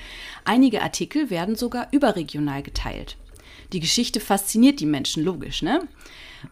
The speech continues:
Bei Eddies Eltern klingelt das Telefon.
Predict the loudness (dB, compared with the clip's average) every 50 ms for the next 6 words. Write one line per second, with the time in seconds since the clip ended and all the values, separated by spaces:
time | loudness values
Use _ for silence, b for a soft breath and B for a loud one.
0 | B -4 -2 0 2 4 6 6 6 4 4 0 0 2 2 2 2 0 0 -2
1 | -2 -2 -4 -4 -4 -2 -2 -2 -2 -4 -6 -10 -10 -10 -10 -10 -10 -10 -12 -14
2 | -12 -12 -12 -12 -12 -16